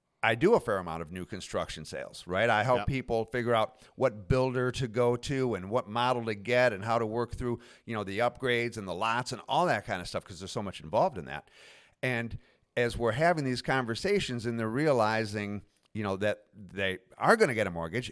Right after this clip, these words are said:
Speaker 1: and they don't know how that process works, and I start explaining what I know about it as I'm telling them to listen to your podcasts, uh, y-,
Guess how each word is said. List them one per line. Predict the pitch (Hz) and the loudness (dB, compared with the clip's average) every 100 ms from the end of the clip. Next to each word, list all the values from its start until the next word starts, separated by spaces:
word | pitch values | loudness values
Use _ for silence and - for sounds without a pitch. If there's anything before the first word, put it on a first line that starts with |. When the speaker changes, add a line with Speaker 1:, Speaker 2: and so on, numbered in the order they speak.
| - | -6
Speaker 1:
and | 107 101 104 98 - | -4 -2 -4 -6 -12
they | 101 101 98 | -6 -4 -2
don't | 110 185 202 | 0 0 2
know | |
how | 143 107 | 2 2
that | 92 | 0
process | 120 104 - 95 | 0 0 -2 -8
works, | 98 98 - | -6 -6 -6
and | |
I | 95 | -6
start | - 123 | 0 0
explaining | 104 - 131 120 101 | 0 -4 -6 -6 -6
what | 87 90 | -4 0
I | 123 | 0
know | 160 98 90 | 0 -2 -4
about | 82 80 95 | -4 -6 -6
it | 110 | -6
as | 95 95 | -6 -6
I'm | 85 82 | -8 -6
telling | 98 90 90 | -6 -6 -8
them | 87 | -12
to | 82 | -12
listen | 90 85 87 | -12 -10 -12
to | - | -12
your | 78 80 | -10 -10
podcasts, | - 85 90 71 78 - - - - - | -8 -10 -8 -10 -10 -12 -18 -16 -16 -8
uh, | 131 127 117 113 _ - | -4 -4 -4 -8 _ -20
y-, | 156 | -20